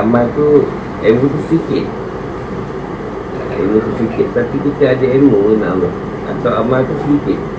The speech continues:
tapi boleh diistiqomah kan. Amal sikit, dapat amal tiga barang je lah, tapi dia boleh buat setiap hari lah, istiqomah. Dia orang tu lebih baik lah daripada yang beramal, yang buat,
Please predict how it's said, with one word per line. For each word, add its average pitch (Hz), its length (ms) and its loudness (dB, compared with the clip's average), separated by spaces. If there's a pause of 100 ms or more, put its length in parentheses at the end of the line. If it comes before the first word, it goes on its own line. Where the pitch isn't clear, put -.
(1120)
tapi - 240 0
boleh 139 280 6
diistiqomah 139 680 6
kan. 95 140 4 (1800)
Amal - 240 4
sikit, - 400 4 (640)
dapat - 320 0
amal 120 240 2 (240)
tiga 107 160 2
barang 107 440 8
je 87 80 6
lah, 87 120 2 (160)
tapi - 200 0
dia 131 120 8
boleh 123 200 4
buat 107 140 2 (100)
setiap 101 200 2
hari 95 220 4
lah, 95 60 -2 (200)
istiqomah. 95 420 4 (840)
Dia 104 120 6
orang 120 160 6
tu 135 80 6
lebih 123 240 2
baik 120 200 6
lah 117 160 2
daripada 101 320 2
yang 104 200 8
beramal, 104 520 4
yang 107 160 6
buat, 104 160 2